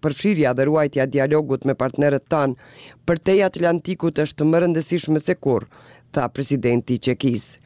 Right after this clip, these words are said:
Në hapje të forumit, presidenti i Ukrainës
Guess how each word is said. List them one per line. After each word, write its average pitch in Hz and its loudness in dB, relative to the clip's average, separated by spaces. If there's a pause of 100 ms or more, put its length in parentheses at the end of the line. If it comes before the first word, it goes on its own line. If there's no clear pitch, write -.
(540)
Në 147 2
hapje 143 0
të 131 -4
forumit, 143 2
presidenti 135 0
i 143 2 (100)
Ukrainës 156 2